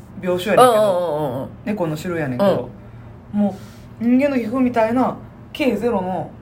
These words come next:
Speaker 1: エジプトの猫。
Speaker 2: へー、可愛いの？
Speaker 1: 神秘的やねん。
Speaker 2: あ、神秘的なんや。
Speaker 1: 神々しいね。
Speaker 2: はいはいはいはい。
Speaker 1: なんかこう、ついてないけど、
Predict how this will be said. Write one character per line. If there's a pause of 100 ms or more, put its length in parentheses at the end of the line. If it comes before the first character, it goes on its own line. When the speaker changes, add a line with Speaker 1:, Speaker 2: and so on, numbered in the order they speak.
(360)
Speaker 1:
エ
ジ
プ
ト
の
猫。 (320)
Speaker 2:
へ
ー、
可
愛
い
の？
Speaker 1:
神
秘
的
や
ね
ん。 (580)
Speaker 2:
あ、
神
秘
的
な
ん
や。 (480)
Speaker 1:
神
々
し
い
ね。 (560)
Speaker 2:
は
い
は
い
は
い
は
い。
Speaker 1:
な
ん
か
こ (200)
う、
つ
い
て
な
い
け
ど、